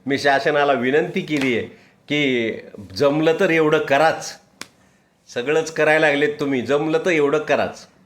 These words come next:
ऐका काय म्हटलं मी ते. "कंटाळवाण्या विश्रांतीनंतर लवकरच नप निवडणुका होणार आहेत.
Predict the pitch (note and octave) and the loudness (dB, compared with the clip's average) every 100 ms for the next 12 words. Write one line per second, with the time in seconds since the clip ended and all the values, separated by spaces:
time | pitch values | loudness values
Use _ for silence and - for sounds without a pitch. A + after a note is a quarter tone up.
0 | - C3+ D#3 C#3 G2+ - - _ C3 C3+ | -4 0 2 2 0 -4 -16 _ 0 0
1 | B2+ A#2+ A2 G2+ F#2 F2 - _ _ _ | 0 -4 -6 -6 -8 -12 -18 _ _ _
2 | _ - _ _ _ _ _ - E3+ F#3 | _ -20 _ _ _ _ _ 0 0 2
3 | A3 A#3+ G3 G#3 F#3 E3 G3+ G3 G3+ G#3+ | 2 4 2 2 0 -2 0 0 0 0
4 | G3 E3 E3 F#3+ E3 D3+ D3 G3+ D3+ - | 0 0 0 -2 0 0 0 2 2 -2
5 | - _ _ B2 C3 E3+ E3+ G#3 F3 D3 | -12 _ _ -4 0 0 2 0 2 2
6 | D3+ D3 D3+ D3 C3 A#2+ G2 F2 | 2 0 0 0 2 0 0 -4